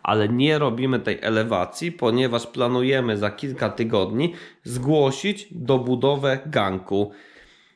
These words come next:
Bo dużo osób pisze do nas, że nie ma szafy,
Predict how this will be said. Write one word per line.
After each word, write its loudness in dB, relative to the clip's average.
Bo 2
dużo 2
osób -4
pisze -2
do 2
nas, 0
że -4
nie 0
ma 0
szafy, 0